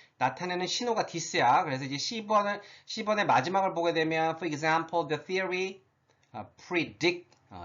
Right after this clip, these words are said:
예측하다라는, 어, 동사로 연결됨을 확인할 수가 있거든.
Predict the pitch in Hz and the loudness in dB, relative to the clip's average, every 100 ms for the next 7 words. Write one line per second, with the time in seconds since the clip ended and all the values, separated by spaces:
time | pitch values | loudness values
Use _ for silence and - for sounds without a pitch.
0 | 95 110 147 - - 185 185 180 170 165 | -8 -4 -4 -4 -2 -2 0 2 6 6
1 | 160 151 185 202 - - _ 127 113 110 | 6 4 2 -2 -12 -20 _ -6 -4 0
2 | 147 185 185 185 180 175 165 165 165 127 | 2 2 2 2 6 8 8 4 2 2
3 | 127 160 185 180 170 160 160 156 - 220 | 4 4 2 2 2 2 2 0 -2 0
4 | 190 208 196 185 147 180 | 0 0 -2 0 -2 -2